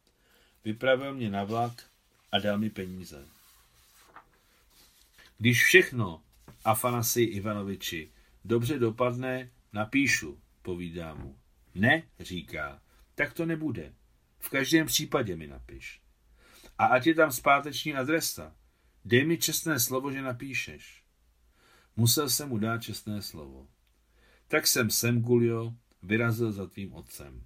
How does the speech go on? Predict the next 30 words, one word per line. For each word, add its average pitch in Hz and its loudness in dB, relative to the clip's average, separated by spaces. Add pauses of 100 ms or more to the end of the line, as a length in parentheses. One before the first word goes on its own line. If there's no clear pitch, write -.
(800)
Vypravil 151 4
jsem 170 0
se 156 -2
proto, 117 -4 (540)
aby 120 2
potvrdil, 117 0
kdo 104 -4
vlastně 113 -4
jsme. 87 -10 (1080)
Ale 135 8
nevyšlo 120 0
to. 73 -20 (500)
Kdyby 151 -2
nebylo 151 2
Afanasie 143 -2
Ivanoviče, 120 0 (340)
chcíp - 2
bych 120 -2
jako 117 -6
pes. - -16 (1080)
"Dobrých 123 4
lidí 131 0
je 143 4
hodně," 117 2
řekl 87 -12
Pavel. 76 -14
"Všude 165 4
jsou 123 4
dobří 92 -4
lidé. 82 -4